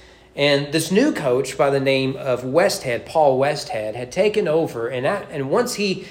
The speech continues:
after winning the national championship, started the season as the head coach. He had, of course, came in halfway through the year before.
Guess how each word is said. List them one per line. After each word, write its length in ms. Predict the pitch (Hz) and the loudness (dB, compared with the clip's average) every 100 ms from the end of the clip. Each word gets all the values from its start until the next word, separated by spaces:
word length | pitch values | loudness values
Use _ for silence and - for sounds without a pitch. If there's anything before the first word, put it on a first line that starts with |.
| - | 0
after 200 | 190 208 | 2 4
winning 180 | 190 175 | 4 4
the 60 | 165 | 2
national 260 | 156 151 | 0 -4
championship, 580 | 175 160 139 127 120 - - - | -2 -2 -4 -4 -4 -6 -18 -12
started 760 | - - 185 196 196 196 196 | -8 4 4 6 4 0 0
the 80 | 156 | -4
season 680 | 135 190 190 151 127 120 127 | -4 -4 -4 -4 -6 -6 -6
as 300 | 160 180 170 | 0 2 2
the 100 | 156 | -2
head 220 | 147 147 | -2 -4
coach. 360 | 147 147 117 - | -2 0 0 -2
He 140 | 143 | -4
had, 120 | 127 123 | -4 -4
of 400 | - - - - | -12 -20 -20 -6
course, 240 | 147 143 | -6 -4
came 240 | 151 139 | -4 -2
in 100 | 131 | -2
halfway 340 | 123 131 131 123 | -2 -2 -2 -4
through 220 | - 127 | -2 -2
the 60 | 120 | 0
year 140 | 127 | -2
before. 520 | 120 - 147 113 - | -4 -2 0 0 -2